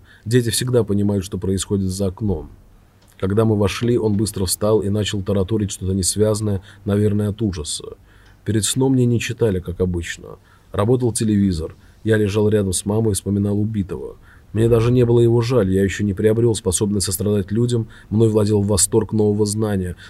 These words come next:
Запах вспеченной на асфальте крови будоражил меня неведомыми смыслами. Я понял одно. Понял, что убийство возможно.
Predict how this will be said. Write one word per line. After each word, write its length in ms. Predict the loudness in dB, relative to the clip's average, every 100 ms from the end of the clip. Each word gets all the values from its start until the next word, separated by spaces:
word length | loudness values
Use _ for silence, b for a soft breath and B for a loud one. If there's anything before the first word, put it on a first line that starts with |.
| B
Запах 360 | 0 0 0
вспеченной 480 | -4 -6 -2 0 2
на 120 | 0
асфальте 420 | 0 0 -2 -4 -6
крови 300 | -2 0 0
будоражил 500 | 0 0 0 0 0
меня 160 | 0
неведомыми 500 | 0 0 0 0 -2
смыслами. 680 | -2 -2 -4 -4 -8 -12 -18 B B B
Я 100 | -6 0
понял 280 | 0 2
одно. 420 | 0 0 -2 -4 -8 b b b b -20 -6
Понял, 300 | 2 2 2
что 220 | -2 -4 -4
убийство 520 | -2 -2 -2 -2 -2
возможно. 580 | -2 -2 -4 -4 -6